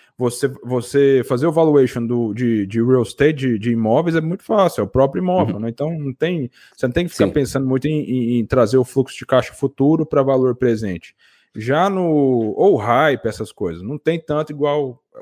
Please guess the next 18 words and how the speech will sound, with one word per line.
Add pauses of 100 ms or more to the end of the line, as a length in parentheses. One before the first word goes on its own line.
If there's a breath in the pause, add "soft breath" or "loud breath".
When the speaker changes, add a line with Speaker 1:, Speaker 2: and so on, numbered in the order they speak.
(120)
Speaker 1:
algumas
empresas
Speaker 2:
Só
Speaker 1:
que
a
Speaker 2:
em
Speaker 1:
gente
Speaker 2:
alturas
Speaker 1:
mencionou.
Speaker 2:
tipo
covid,
Speaker 1:
É,
Speaker 2:
lá
está,
eu
Speaker 1:
exato,
Speaker 2:
apanhei-os
Speaker 1:
exato.